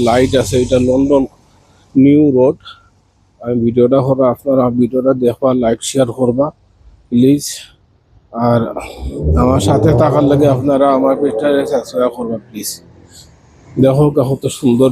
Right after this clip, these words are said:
ভিউ, সামনে দিয়ে আরো সুন্দর ভিউ আছে, আপনারা আমি দেখাই মনে, আপনারা কন্টিনিউ ভিডিওটা দেখতে থাকা। এটা হইছে লন্ডন টাওয়ার হ্যামলেট, এটা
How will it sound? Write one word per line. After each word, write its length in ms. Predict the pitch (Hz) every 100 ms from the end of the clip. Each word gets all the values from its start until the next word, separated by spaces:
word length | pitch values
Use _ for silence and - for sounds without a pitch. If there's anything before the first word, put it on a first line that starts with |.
| 131
ভিউ, 160 | 135 147 - _ _ _ _ _
সামনে 260 | - 120 135 139
দিয়ে 120 | 135
আরো 100 | 127 135
সুন্দর 240 | 139 123 127
ভিউ 140 | 139 135 123
আছে, 120 | 139 113
আপনারা 220 | 127 127 123 123
আমি 80 | 120
দেখাই 240 | 117 135 123
মনে, 200 | 120 120 - _ _ _ _ -
আপনারা 380 | 110 123 123 120 -
কন্টিনিউ 380 | 123 107 131 123 117
ভিডিওটা 320 | 113 120 123 113
দেখতে 200 | 117 - 117
থাকা। 360 | 110 98 - - - - - - - - - - - - - - - - - - - - - - - - - - - - - - - - - - - - - - - - - - - - - - - -
এটা 160 | 143 175 170
হইছে 220 | 160 165 147
লন্ডন 300 | 151 160 160 143
টাওয়ার 220 | 147 147 151
হ্যামলেট, 360 | 127 110 127 - _ _ _ _ _ _ _ _
এটা 180 | 127